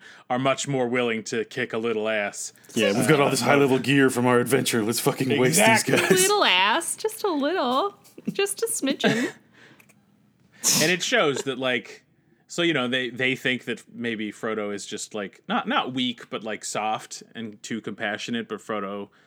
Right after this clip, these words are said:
Speaker 1: you know, has this
Speaker 2: Wisdom.
Speaker 1: enlightened understanding, this wisdom. Yeah.
Speaker 3: Well.
Speaker 1: Um, he knows that when you hurt someone else, you're only hurting yourself.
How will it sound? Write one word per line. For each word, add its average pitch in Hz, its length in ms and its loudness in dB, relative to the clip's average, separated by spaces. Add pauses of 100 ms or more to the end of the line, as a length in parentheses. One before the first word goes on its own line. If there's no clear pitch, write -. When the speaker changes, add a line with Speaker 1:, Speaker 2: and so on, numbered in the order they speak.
(260)
Speaker 1:
you 113 80 -4
know, 104 140 -6
has 117 320 -2
this - 420 -6 (340)
Speaker 2:
Wisdom. 123 180 0
Speaker 1:
enlightened 110 640 -4
understanding, 107 840 -6
this 90 180 -14
wisdom. - 480 -10 (100)
Yeah. 92 280 -8 (260)
Speaker 3:
Well. 233 260 -2 (160)
Speaker 1:
Um, 101 360 -4
he 131 200 -4
knows 135 400 0
that 110 200 -6
when 107 180 -6
you 107 340 -6 (240)
hurt 117 240 -8
someone 110 280 -6
else, 110 300 -10
you're 92 280 -10
only 101 280 -12
hurting 95 340 -10
yourself. - 560 -14